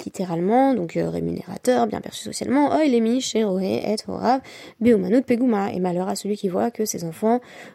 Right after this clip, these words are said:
euh, font un métier, euh, mal vu, dévalorisé, euh, socialement, sociétalement. Il vaut mieux être, euh, parfumeur que, euh, tanneur.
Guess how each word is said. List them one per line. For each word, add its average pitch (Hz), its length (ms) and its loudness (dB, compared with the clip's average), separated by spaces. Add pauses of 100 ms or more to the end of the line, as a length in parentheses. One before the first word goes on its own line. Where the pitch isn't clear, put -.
euh, 160 80 -4
font 220 200 -2
un 185 60 -2
métier, 214 560 2
euh, 165 240 -8 (560)
mal 208 240 6
vu, 180 300 0
dévalorisé, 175 680 0
euh, 165 240 -6
socialement, 220 800 0
sociétalement. 190 920 0 (480)
Il 269 140 8
vaut 233 140 6
mieux 226 240 6
être, - 360 -2
euh, 170 140 -4 (100)
parfumeur 190 920 0
que, 185 380 -2
euh, 156 160 -8 (200)
tanneur. 196 680 0